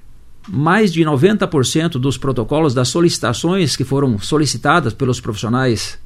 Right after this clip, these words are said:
é, durante o mês de novembro já foram atendidas, já foram concluídas, né? Então, acaba ficando aquele que tá faltando algum documento, alguma pendência, né? Então, nós temos uma grande, um grande compromisso com a sociedade de proteger a sociedade, de defender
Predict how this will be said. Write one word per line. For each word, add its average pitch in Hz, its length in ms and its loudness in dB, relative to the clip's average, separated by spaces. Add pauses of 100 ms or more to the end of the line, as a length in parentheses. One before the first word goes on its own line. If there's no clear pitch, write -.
é, 107 140 -4
durante 139 300 0
o - 20 2
mês 135 160 2
de 131 80 -2
novembro 131 320 0
já 135 80 0
foram 131 180 0
atendidas, 123 340 0
já 120 60 -2
foram 120 180 -4
concluídas, 104 480 -4
né? 127 160 -4 (100)
Então, 120 260 -6
acaba 131 300 -4
ficando 135 360 -6
aquele 175 440 -2
que 120 160 -6
tá 113 180 -6
faltando 127 340 -2
algum 120 140 0
documento, 117 460 -4
alguma 120 200 -2
pendência, 101 560 -4
né? 131 160 -4 (460)
Então, 139 220 -2
nós 147 120 0
temos 165 220 2
uma 147 160 0
grande, 156 440 2 (360)
um 127 160 2
grande 175 260 6
compromisso 165 800 4
com 135 180 2
a 120 60 2
sociedade 131 560 -2
de 127 120 2
proteger 117 480 0
a 151 40 -2
sociedade, 131 440 -2
de 113 80 0
defender 120 600 0